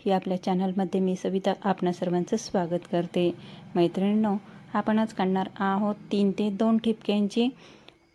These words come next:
दिवाळीमध्ये काढण्यासाठी तुम्हाला खूप उपयोगी पडेल ही रांगोळी. खूप सुंदर, आकर्षक, अप्रतिम आहे.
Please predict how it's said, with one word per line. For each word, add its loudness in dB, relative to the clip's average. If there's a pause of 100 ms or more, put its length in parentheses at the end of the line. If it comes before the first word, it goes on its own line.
दिवाळीमध्ये 4
काढण्यासाठी 0
तुम्हाला 0
खूप -4 (120)
उपयोगी 0
पडेल 0
ही 0
रांगोळी. 2
खूप -4
सुंदर, 2
आकर्षक, -6 (480)
अप्रतिम 2
आहे. 0